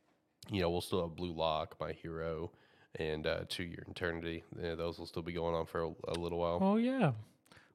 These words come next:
Speaker 2: We're supposed to get Solo Leveling at some point next year.
Speaker 1: That's right. It is. We are, aren't we?
Speaker 2: Unless they change it, but last we heard, yeah, we should,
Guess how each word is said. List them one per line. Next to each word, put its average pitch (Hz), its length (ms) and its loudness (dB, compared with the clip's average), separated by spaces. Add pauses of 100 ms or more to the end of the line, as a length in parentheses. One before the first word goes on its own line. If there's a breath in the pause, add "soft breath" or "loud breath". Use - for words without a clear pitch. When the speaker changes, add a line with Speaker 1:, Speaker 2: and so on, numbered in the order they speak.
Speaker 2:
We're 165 80 4
supposed - 220 4
to - 40 -10
get 208 140 2
Solo 226 300 6
Leveling 139 340 6
at 123 100 0
some 120 220 6
point 127 180 4
next 120 240 0
year. 113 200 4 (800 loud breath)
Speaker 1:
That's 127 200 2
right. 156 220 8
It 110 100 4
is. 117 140 4
We 113 160 6
are, 123 160 10
aren't 92 220 8
we? 85 80 -2 (540)
Speaker 2:
Unless 151 280 6
they 175 100 8
change 190 340 6
it, 143 120 6
but 143 160 6
last 147 260 6
we 165 80 2
heard, 185 240 4
yeah, 165 180 6
we 160 160 2
should, 156 320 -4